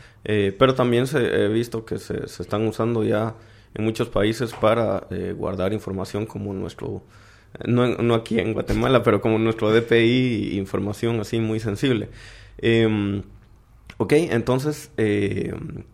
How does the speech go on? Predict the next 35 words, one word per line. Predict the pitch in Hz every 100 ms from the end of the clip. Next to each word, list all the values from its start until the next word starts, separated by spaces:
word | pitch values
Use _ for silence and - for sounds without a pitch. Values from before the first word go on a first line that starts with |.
| - _ - - - -
y | 165 196 214
de, | 165 151
de | 131 123 117
lo | 113 -
que, | 113 104 92
de | 107
lo | 107 104
que | 110 107
decías, | 104 101 135 143
pues, | - 143 -
estas | 143 - 156
son, | 151 147 -
son | 143
como | 139 156 147
habilidades | 113 104 101 107 120 135 131 -
técnicas. | - 131 151 151 160 170 170 - - - _ -
Eh, | 107
¿cuál, | - 135 -
cuál | - 143
es | 165
tu | 190
sentimiento | 190 175 143 127 139 165 165 175 180 180 - - - -
de, | 123 107 104 90
de | 104 104 101
las | 101 - - -
habilidades | 104 107 107 123 139 -
técnicas | 143 147 135 123 104 95
que | -
has | 113 123
adquirido | 127 104 104 117
en | 131
la | 135
carrera? | 101 113 143 156 - - - _
Eh, | - 101 107 - - - - - -
pues, | -